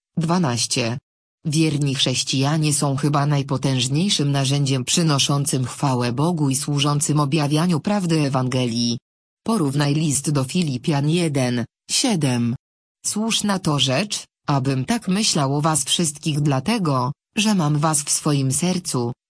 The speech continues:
boście wszyscy wraz ze mną współuczestnikami łaski zarówno wówczas, gdy jestem w więzieniu, jak i w czasie obrony i umacniania Ewangelii. Cierpliwość i pogoda ducha,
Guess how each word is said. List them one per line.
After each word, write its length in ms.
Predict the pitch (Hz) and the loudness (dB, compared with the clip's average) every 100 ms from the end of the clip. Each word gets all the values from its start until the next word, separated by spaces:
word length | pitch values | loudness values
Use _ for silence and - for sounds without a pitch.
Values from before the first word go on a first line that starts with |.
| - | -2
boście 420 | 147 139 - 135 | 0 0 0 0
wszyscy 480 | - 202 - - 147 | 0 0 0 0 0
wraz 220 | 147 131 | 0 0
ze 180 | 135 131 | 0 0
mną 260 | 131 131 | 0 -2
współuczestnikami 1300 | 127 - 208 202 180 151 147 170 175 175 123 135 139 | -2 -4 -2 -2 0 0 0 0 -2 0 -2 0 0
łaski 520 | 131 123 - - 151 | 2 2 0 0 0
zarówno 460 | 135 143 147 143 131 | 0 0 2 0 0
wówczas, 640 | 208 - - 127 123 - - _ - | -2 -2 0 0 0 -2 -6 _ -4
gdy 260 | 147 151 | 0 2
jestem 480 | 135 160 156 156 143 | 2 2 0 0 -2
w 80 | 139 | 0
więzieniu, 720 | 147 135 135 180 160 127 123 - _ | 0 2 0 2 0 0 -4 -8 _
jak 300 | 151 135 139 | 0 0 0
i 80 | 123 | -4
w 100 | - | -2
czasie 340 | 160 156 139 | -2 0 0
obrony 480 | - 135 143 147 131 | 0 0 0 0 0
i 200 | 135 151 | 0 0
umacniania 840 | 143 143 135 131 165 135 131 123 - | 2 0 0 0 -2 0 0 -2 -2
Ewangelii. 760 | 147 135 127 131 120 120 120 117 _ _ _ _ - | -2 0 0 0 0 0 -2 -4 _ _ _ _ -2
Cierpliwość 760 | 285 247 143 127 127 202 - - | 0 0 -2 -2 0 -2 -2 -2
i 120 | 156 | -2
pogoda 500 | 147 139 170 160 139 | -2 0 0 0 0
ducha, 540 | 139 123 - 127 123 | 0 -2 -2 -2 -2